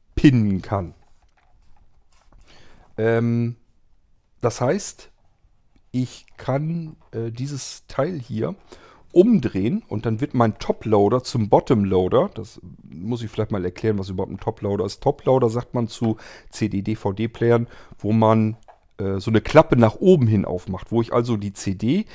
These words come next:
quasi von oben runterstecke einfach. Da kommt keine Schublade raus, sondern es geht nur so ein Deckel hoch, da stecke ich dann die C D ein. Und da diese Dinger immer nach oben aufschwenken, sagt man dazu Toploader. Die C D wird eben geladen von oben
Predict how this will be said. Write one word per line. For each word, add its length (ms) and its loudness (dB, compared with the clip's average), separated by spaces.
quasi 380 2
von 220 2
oben 560 4
runterstecke 640 4
einfach. 200 -6
Da 80 0
kommt 240 6
keine 220 4
Schublade 500 4
raus, 160 6
sondern 160 4
es 80 -6
geht 160 0
nur 80 2
so 80 2
ein 80 4
Deckel 260 2
hoch, 140 0
da 100 0
stecke 240 -2
ich 80 -10
dann 120 -2
die 100 -6
C 140 -8
D 240 -2
ein. 180 2
Und 180 0
da 100 4
diese 260 0
Dinger 260 4
immer 200 4
nach 240 0
oben 440 2
aufschwenken, 760 0
sagt 300 -4
man 100 2
dazu 240 -2
Toploader. 840 -2
Die 100 -20
C 180 -10
D 240 -2
wird 160 -4
eben 220 -2
geladen 720 0
von 240 2
oben 440 0